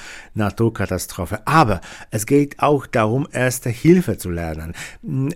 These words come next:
nicht nur, äh, Herz-, Lungen-, äh, Wiederbelebung, sondern zum Beispiel auch,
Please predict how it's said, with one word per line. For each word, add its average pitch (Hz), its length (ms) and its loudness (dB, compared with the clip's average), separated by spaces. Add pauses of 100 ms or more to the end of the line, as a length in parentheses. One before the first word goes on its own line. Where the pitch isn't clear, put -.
nicht 160 540 2
nur, 139 680 6
äh, 117 240 4
Herz-, 127 640 0
Lungen-, 120 640 2
äh, 113 380 0
Wiederbelebung, 98 1040 0
sondern 117 480 0
zum 107 180 -2
Beispiel 101 380 -2
auch, 113 220 0